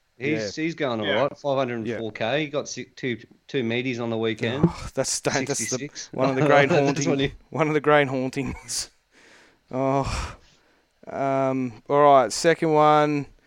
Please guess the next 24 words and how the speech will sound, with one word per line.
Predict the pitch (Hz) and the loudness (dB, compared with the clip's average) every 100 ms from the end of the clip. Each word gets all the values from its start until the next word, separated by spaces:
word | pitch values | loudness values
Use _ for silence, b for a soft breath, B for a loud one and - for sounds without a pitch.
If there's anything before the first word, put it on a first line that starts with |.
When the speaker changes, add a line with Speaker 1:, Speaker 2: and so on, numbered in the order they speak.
| b b b | b b b
Speaker 2:
Mitch | 147 165 - | 0 0 6
Harson, | 151 151 151 | 6 6 4
"I've | 147 | 4
got | 165 | 4
two | - 185 | 4 4
trades | 185 160 135 | 6 4 6
left. | 151 | 4
Should | - 151 | 2 2
I | 156 | 4
use | 160 170 | 4 0
a | 156 | 0
precious | - 170 147 | 2 2 0
trade | - 151 147 139 | 2 4 4 2
to | |
go | 135 143 | 2 2
to | 135 | 2
Talau | - - 135 143 147 143 | -2 -2 2 6 6 4
to | 139 | 0
Peachy? | 135 135 - 127 107 | -2 -2 -2 -4 -2
I | 127 | -4
can | - 123 | -4 -2
just | 131 131 - | 0 0 -4
afford | 117 123 123 | -6 -4 -2
him." | 123 104 | -4 -8